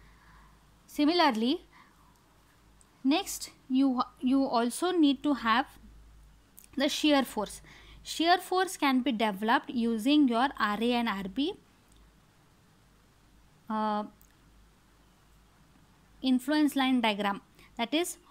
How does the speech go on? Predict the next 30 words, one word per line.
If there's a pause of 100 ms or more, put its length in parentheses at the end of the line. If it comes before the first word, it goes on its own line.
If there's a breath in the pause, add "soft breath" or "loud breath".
(180 soft breath)
on
the (120)
top
end (220)
here (100)
you
will
be
having
the (360 loud breath)
influence
line
diagram
for
R
A, (600 soft breath)
and
on
the
bottom
end
you
will
be
having
the
influence
line
diagram
for